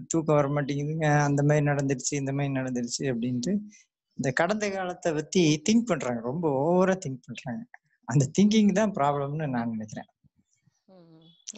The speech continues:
Speaker 2: ஓகே சார். நீங்க சொல்லும்போது எ-, என்ன தோணுதுன்னா,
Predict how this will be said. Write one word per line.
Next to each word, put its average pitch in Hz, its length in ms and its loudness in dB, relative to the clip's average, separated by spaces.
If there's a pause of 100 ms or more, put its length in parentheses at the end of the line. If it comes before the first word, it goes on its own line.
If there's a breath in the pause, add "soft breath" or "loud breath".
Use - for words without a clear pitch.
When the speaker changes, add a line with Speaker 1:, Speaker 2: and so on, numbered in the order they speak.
Speaker 2:
ஓகே 185 320 -4
சார். - 260 -20 (1700)
நீங்க 202 280 -2
சொல்லும்போது 220 600 2 (640 loud breath)
எ-, - 160 -8 (280)
என்ன 202 180 0 (100)
தோணுதுன்னா, 214 500 0